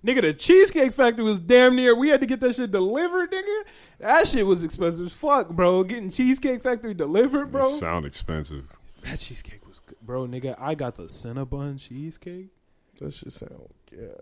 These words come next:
Speaker 1: Nigga, that shit was different, bro. Like, I'm t-, when I tell you I was living my best life, like, nigga, I was coolin'.
Speaker 3: Bro, I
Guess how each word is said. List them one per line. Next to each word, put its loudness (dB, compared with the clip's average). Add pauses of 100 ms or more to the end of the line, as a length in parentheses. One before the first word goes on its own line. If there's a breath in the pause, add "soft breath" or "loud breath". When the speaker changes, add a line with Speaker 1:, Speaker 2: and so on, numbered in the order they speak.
Speaker 1:
Nigga, -8
that -4
shit -6
was -12 (160)
different, -18
bro. -14
Like, -16 (160 soft breath)
I'm 4
t-, 0
when 0
I 4
tell 2
you 4
I 4
was 0
living -6
my -8
best -12
life, -12
like, -20 (640)
nigga, -14
I -8
was -12
coolin'. -14
Speaker 3:
Bro, -8
I -6